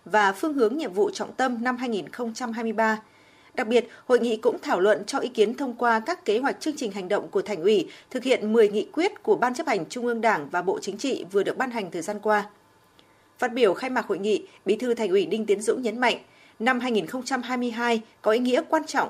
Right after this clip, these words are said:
thực hiện nghị quyết Đại hội Đảng các cấp nhiệm kỳ hai nghìn không trăm hai mươi, hai nghìn không trăm hai mươi lăm. Dù gặp nhiều khó khăn, nhưng với quyết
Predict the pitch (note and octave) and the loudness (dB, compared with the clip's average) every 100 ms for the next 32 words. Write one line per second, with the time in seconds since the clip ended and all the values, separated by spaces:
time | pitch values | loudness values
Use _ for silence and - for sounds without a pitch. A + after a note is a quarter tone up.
0 | - A3+ A3 - G3 - D#4+ A3 G#3+ - | -4 -6 -2 -2 -2 -4 -2 -2 -2 0
1 | G3 D#3 A#3+ - F4 C4+ A3+ - F#3 F#3+ | -2 -2 -6 0 0 0 -2 -2 -4 -4
2 | C4 G3 D#3+ B3+ C4+ A#3+ B3+ A#3+ C4 B3 | -2 -2 -4 -8 -8 -6 -6 -2 0 -2
3 | - - - B3 F#3 - A#3+ B3 A3+ A#3 | -6 -16 -6 -2 -2 -4 -10 -8 -8 -4
4 | A#3 A#3 A#3 A3 _ - - - - B3 | -2 0 0 0 _ -20 -20 -14 2 6
5 | A#3 A#3 A3+ A3+ A3 A3 A3 C#4 B3+ - | 6 4 4 4 4 0 2 0 0 -4
6 | - A3 G3+ G3 G3 B3 - | 0 2 2 2 2 2 -2